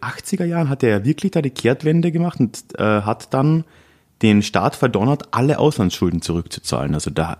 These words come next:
das ist schon richtig, äh, noch zugegangen. Ich müsste jetzt nachlesen, ob er das geschafft hat, äh,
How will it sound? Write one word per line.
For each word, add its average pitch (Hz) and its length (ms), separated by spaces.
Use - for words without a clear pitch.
das - 240
ist - 220
schon 131 160
richtig, - 540
äh, 104 100
noch 110 160
zugegangen. 90 540
Ich - 160
müsste 92 240
jetzt - 120
nachlesen, 87 340
ob 85 80
er 82 40
das 82 120
geschafft - 480
hat, - 400
äh, 80 240